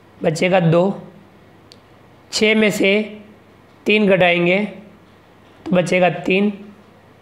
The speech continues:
सात में से तीन घटाएंगे, तो यहाँ आएगा चार। सात में से चार घटाएंगे, तो क्या आएगा? तीन। इस प्रकार से यहाँ आएगा चार, यहाँ तीन और यहाँ दो।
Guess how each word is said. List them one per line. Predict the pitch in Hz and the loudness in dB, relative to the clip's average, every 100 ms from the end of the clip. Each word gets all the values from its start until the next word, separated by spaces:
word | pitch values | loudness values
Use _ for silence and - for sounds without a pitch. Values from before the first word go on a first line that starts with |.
| - - - - - | -20 -20 -20 -20 -6
सात | - 202 208 214 | 0 0 2 0
में | 214 | 0
से | - 214 254 - - - - - | 2 0 -2 -6 -20 -20 -12 -2
तीन | 202 196 | 0 2
घटाएंगे, | 185 180 175 180 196 | 2 2 2 0 -2
तो | - 320 | -4 -2
यहाँ | 190 185 | 2 2
आएगा | 175 196 | 2 0
चार। | 208 - - 160 139 - - - - - - - - - - - - | -2 -4 0 0 -2 -10 -18 -20 -20 -20 -20 -20 -20 -20 -20 -20 -6
सात | 208 190 185 | 0 2 2
में | 196 | 0
से | |
चार | 196 180 | 0 0
घटाएंगे, | 175 175 175 | 2 2 0
तो | 175 | -2
क्या | - 190 | 0 2
आएगा? | 185 214 302 - - | 2 0 -2 -8 -6
तीन। | 180 165 | -2 -2
इस | - 190 | -4 -6
प्रकार | - 185 185 | -4 0 0
से | 180 202 240 - - - - | 0 -2 -2 -6 -18 -20 -6
यहाँ | 302 202 | -2 0
आएगा | 196 196 196 | 0 2 0
चार, | 190 190 202 240 - - - - | 0 0 0 -2 -10 -20 -18 -4
यहाँ | 190 202 185 | 0 0 -2
तीन | - 208 220 - | 0 0 -2 -6
और | - | -2
यहाँ | 180 175 226 - - | 0 2 0 -2 -2
दो। | 165 156 | 2 2